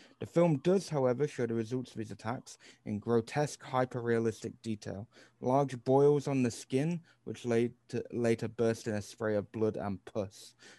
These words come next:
The film ends with the group being attacked by a giant spider, which is also never actually seen on the screen,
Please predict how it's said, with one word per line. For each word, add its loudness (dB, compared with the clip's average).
The -2
film 0
ends 2
with -6
the -4
group -4
being 0
attacked -6
by -4
a -4
giant -8
spider, 0
which -10
is -4
also 0
never 0
actually -6
seen -2
on 4
the 4
screen, 0